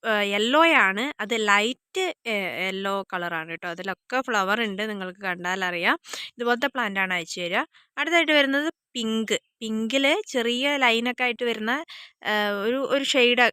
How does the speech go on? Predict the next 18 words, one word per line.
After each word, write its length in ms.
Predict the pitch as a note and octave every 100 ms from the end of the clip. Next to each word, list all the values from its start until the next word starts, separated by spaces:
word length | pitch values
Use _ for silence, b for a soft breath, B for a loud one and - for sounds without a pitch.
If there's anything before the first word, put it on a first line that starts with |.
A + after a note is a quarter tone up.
| -
ഏഹ്, 260 | G#3 G3 -
ആയിട്ട് 240 | G#3 G#3 G#3
വരുന്ന 220 | F#3+ F#3+
ഒരു 160 | F#3 A3+ A#3+
പ്ലാന്റ് 380 | F3+ E3 D#3+
ആണ്. 200 | D#3 D#3+ A#3 -
അടുത്തത് 380 | A3 B3 B3 G3
ഡാർക്ക് 800 | F#3+ F#3 G3 B3+ - - E4 E4 - F#3+
ഓറഞ്ച്, 540 | F#3 G3 G3 G3+ - - G3+
ഓറഞ്ചും 460 | F#3 G3 G#3+ C4+ C4
റെഡും 400 | G3 F3+ B3+ B3+
മിക്സ് 340 | G3+ - -
ആയിട്ടുള്ള 360 | D4 B3+ G#3 F#3+
ഒരു 160 | F#3 F3 - -
ഫ്ലവർ 360 | G3+ F3+ F3 F3
ആണ് 220 | E3+ E3
കേട്ടോ 280 | D#3+ - E3
ഇത്. 160 | D#3+